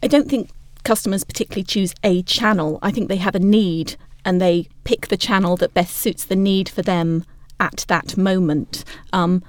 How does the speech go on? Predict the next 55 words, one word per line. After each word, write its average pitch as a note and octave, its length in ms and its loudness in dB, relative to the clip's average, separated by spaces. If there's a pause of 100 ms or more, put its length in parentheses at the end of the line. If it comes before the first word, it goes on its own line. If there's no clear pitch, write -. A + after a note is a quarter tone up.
(420)
again, G3+ 320 6
going F#3 240 2
back - 140 -2
to G#3 100 -2
research, A3+ 560 2 (180)
when G3+ 160 0
somebody A3+ 280 2
picks - 280 -2
up F#3 100 -4
the F#3+ 80 -6
phone, F#3+ 360 4
eighty G#3+ 220 0
percent F#3+ 300 0
of - 60 -14
people G#3+ 260 0
are F#3 40 0
gonna F3+ 180 2
be F3+ 80 -2
somewhere G3 540 2
near F#3 300 4
either F3 220 2
a F3+ 40 4
mobile F3 360 2
device F3 360 -4
or F3 60 -2
a E3+ 40 -2
tablet. - 420 -2
So A3 100 -4
they A3 120 2 (100)
could - 180 0
have C#4 140 0
contacted F#3+ 520 -4
us E3+ 200 -6
in F3+ 80 0
a F3 60 0
different - 320 -4
way. F3 360 -2 (340)
They G3+ 120 4
just - 240 -4
chose F#3+ 260 2
the - 100 -6
phone F3 440 2
because F3+ 260 -2
that - 180 -2
was F#3 140 -2
the - 80 -8
thing F3 200 -2
that - 120 -4
made E3+ 180 0
sense - 280 -2
for F3 100 -6
them F3+ 140 0
at E3+ 80 -4
that - 240 -8
time. F3 440 -6